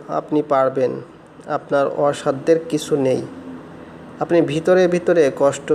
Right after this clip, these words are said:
পেয়ে নিজেকে শেষ করে দিচ্ছেন কেন? আপনি আপুকে নিয়ে আসলে এই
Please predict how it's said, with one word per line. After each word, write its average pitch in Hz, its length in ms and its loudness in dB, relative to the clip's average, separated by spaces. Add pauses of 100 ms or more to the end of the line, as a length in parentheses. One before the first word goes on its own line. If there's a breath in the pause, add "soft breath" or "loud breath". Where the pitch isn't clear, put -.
পেয়ে 135 260 2
নিজেকে 147 440 2
শেষ 139 340 -2
করে 135 240 0
দিচ্ছেন 131 520 -2
কেন? 139 180 2 (1800)
আপনি 147 360 2
আপুকে 170 540 0
নিয়ে 139 260 4
আসলে 135 380 0
এই 143 300 -2